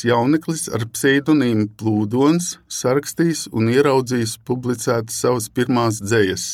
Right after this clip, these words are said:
un tās līdz ar paša autora atradušas ceļu uz vietējās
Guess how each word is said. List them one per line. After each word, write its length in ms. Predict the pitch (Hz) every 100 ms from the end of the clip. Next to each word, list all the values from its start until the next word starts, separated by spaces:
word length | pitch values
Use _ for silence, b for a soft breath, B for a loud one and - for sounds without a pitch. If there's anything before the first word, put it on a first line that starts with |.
| - _ _ _ -
un 100 | 104
tās 300 | 131 165 175 135
līdz 240 | 139 123
ar 80 | 120 -
paša 240 | 131 -
autora 480 | 135 147 110 107 110
atradušas 600 | 113 113 107 110 107 101 -
ceļu 320 | 113 107 123
uz 160 | - 107
vietējās 680 | 110 131 127 120 107 101 107